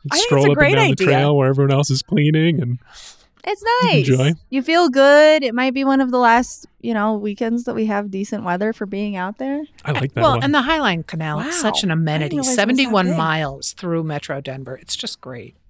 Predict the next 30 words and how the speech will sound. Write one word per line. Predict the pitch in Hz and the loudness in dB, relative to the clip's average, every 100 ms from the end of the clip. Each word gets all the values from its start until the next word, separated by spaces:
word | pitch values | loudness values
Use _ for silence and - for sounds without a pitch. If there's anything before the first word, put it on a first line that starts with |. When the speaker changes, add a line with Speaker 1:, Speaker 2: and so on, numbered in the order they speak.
| - _ _ _ _ - | -20 _ _ _ _ -6
Speaker 2:
Great | - 151 | -2 0
bird | 135 131 | 2 2
watching. | 135 139 - 147 139 _ | 2 0 -2 -4 -6 _
Mm-hmm. | 135 127 135 - - | -4 -4 -4 -8 -2
That's | 175 | 0
a | 180 | 2
really | 139 143 | 4 4
nice | 135 120 | 2 0
stretch, | - 135 127 - | 0 -2 -2 -2
too. | 135 113 | -2 0
Beautiful | 135 147 - 131 | 2 2 2 0
overhanging | 127 131 139 131 135 127 | 0 0 0 -2 -2 -4
trees. | - 120 117 123 113 - - | -4 -4 -2 -2 -2 -6 -10
Speaker 4:
<laughs> | - _ | -20 _
Speaker 2:
If | 110 | -2
you | 156 | 2
want | 175 165 | 4 2
an | 160 | 2
urban | 151 147 | 0 0
respite, | 147 151 - 156 160 - | 0 -2 0 0 0 -6
that's | 139 135 | -2 0
a | 117 | 0
good | 110 107 | -2 -2
one. | 101 | -2
Speaker 4:
Just | 120 196 | -2 0
watch | 202 185 208 | 2 2 2
out | 185 | -2
for | 170 | -4
the | 170 | -4
scooters | - 165 135 139 - | -4 -4 -6 -6 -8